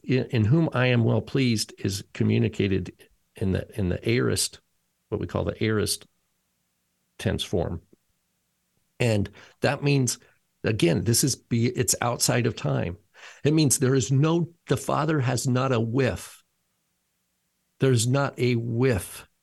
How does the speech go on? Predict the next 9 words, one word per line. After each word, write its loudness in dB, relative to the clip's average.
that 2
Yeshua 2
is -2
not 0
gonna 2
go 0
to -4
the -4
cross. -8